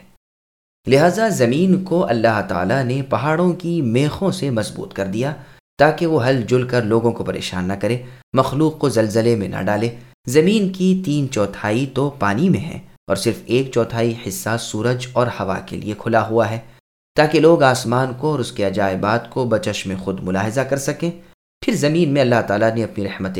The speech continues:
کاملہ سے راہیں بنا دیں کہ لوگ بآسانی اپنے سفر طے کر سکیں اور دور دراز ملکوں میں بھی پہنچ سکیں۔ اللہ رب العالمین کی شان تو دیکھیے، اس حصے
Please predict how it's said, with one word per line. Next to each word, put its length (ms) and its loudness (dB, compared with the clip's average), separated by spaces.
کاملہ 360 -2
سے 260 -4
راہیں 380 4
بنا 240 -4
دیں 120 -16
کہ 120 6
لوگ 600 2
بآسانی 720 0
اپنے 240 -4
سفر 320 -6
طے 180 -4
کر 140 -6
سکیں 360 -6
اور 140 4
دور 460 2
دراز 420 0
ملکوں 340 -6
میں 120 -6
بھی 120 -10
پہنچ 300 -10
سکیں۔ 300 -6
اللہ 200 4
رب 240 6
العالمین 560 2
کی 180 -4
شان 320 0
تو 120 0
دیکھیے، 480 -2
اس 280 4
حصے 360 2